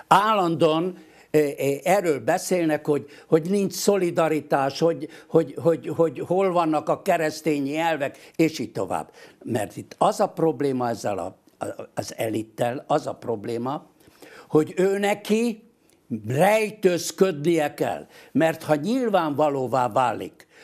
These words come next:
hogy mekkora vagyonnal és a vagyonhatalom,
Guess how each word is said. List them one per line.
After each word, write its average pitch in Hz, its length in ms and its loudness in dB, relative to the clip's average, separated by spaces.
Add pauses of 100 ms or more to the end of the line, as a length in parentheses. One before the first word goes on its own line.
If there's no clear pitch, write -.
(140)
hogy 160 220 2
mekkora 175 680 0
vagyonnal 139 640 0
és 120 200 -8
a 117 160 -4
vagyonhatalom, 160 1120 0